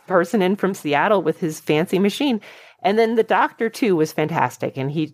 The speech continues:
you know, he, he did not say, "I can a hundred percent fix you," but he said, "We've had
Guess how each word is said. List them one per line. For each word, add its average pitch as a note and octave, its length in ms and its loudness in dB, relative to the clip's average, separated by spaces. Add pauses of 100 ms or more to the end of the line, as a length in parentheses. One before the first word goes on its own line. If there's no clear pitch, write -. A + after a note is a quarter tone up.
(140)
you D3 120 -2
know, C#3 120 4
he, E3 380 -4
he D#3 120 -4
did F3 160 2
not E3+ 200 0
say, C#3+ 320 0
"I C#3 100 0
can C#3+ 160 -2
a C#3+ 60 0
hundred C#3 220 0
percent C3+ 280 -4
fix - 300 -4
you," F3 180 2
but D#3 140 -2
he D#3 100 -8
said, C#3 320 -2
"We've C3 220 -8
had C3 300 -4